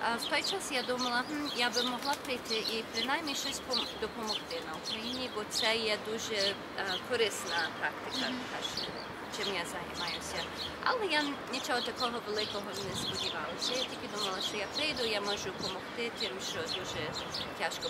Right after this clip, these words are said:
Speaker 1: працюють, навіть, може, солдатам дих-, з диханням, з тілесною роботою. Е, і приїхала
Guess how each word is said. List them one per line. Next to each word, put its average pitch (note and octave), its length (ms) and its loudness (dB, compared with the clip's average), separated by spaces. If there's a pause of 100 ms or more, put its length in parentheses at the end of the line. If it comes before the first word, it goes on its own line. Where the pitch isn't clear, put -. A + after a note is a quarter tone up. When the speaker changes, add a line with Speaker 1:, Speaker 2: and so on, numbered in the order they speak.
Speaker 1:
працюють, A#3+ 500 -2
навіть, E3+ 320 0
може, - 160 -2 (120)
солдатам E3 460 -4 (120)
дих-, A#3+ 220 -2 (140)
з - 100 0
диханням, G3 560 0 (260)
з - 20 -4 (400)
тілесною E3+ 480 -2 (100)
роботою. D#3+ 540 -4 (500)
Е, F#3+ 200 2 (340)
і G#3+ 80 -2
приїхала G#3+ 880 0